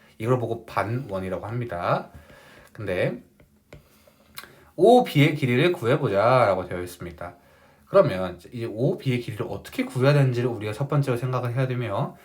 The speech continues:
원이 수직선과 만나는 두 점 P와 Q에 대응하는 수를 각각 구해보자라고 되어 있어요. 그죠? 위에 생각하-, 삼각톡의 직각삼각형 오에이비에서 이 오비의 길이 같은 경우에는요,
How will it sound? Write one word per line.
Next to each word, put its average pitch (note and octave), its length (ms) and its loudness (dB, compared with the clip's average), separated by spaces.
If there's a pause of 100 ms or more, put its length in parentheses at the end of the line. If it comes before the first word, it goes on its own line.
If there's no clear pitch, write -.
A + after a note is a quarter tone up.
(340)
원이 G3+ 400 6
수직선과 A#3+ 680 -2
만나는 A#2 400 0
두 G#2 160 -8
점 G2+ 340 0 (140)
P와 G3+ 480 6
Q에 E3 380 0
대응하는 A2 520 -4
수를 B2 260 -6
각각 - 300 -10
구해보자라고 G2+ 720 -2
되어 F2 180 -10
있어요. F2+ 280 -14
그죠? G#2+ 400 -6 (680)
위에 G3 260 8
생각하-, B3 600 0
삼각톡의 G#3 800 -2
직각삼각형 F#3 840 0
오에이비에서 A#2+ 1160 -2 (480)
이 F#3 220 -6
오비의 C#3+ 720 2
길이 A2+ 240 -6
같은 A2 260 -2
경우에는요, F#2+ 760 -4